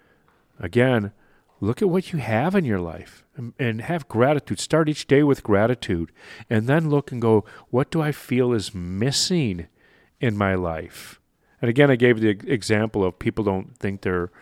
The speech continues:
they don't see their own self-worth. "You know what? My self-worth is missing," or something like that, or,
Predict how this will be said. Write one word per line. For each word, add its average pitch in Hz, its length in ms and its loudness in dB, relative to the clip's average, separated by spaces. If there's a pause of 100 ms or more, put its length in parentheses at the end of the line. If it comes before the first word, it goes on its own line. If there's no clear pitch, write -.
(640)
they 107 100 4
don't 110 140 2
see - 180 -2
their 107 120 2
own 104 100 0
self-worth. 101 880 0
"You 107 80 -6
know 117 100 -2
what? 139 220 -4
My 107 100 -6
self-worth 98 880 -4 (100)
is 92 280 -10
missing," 87 540 -10
or 85 80 -14
something 101 440 -4
like 90 280 -8
that, 92 540 -2
or, 85 380 -2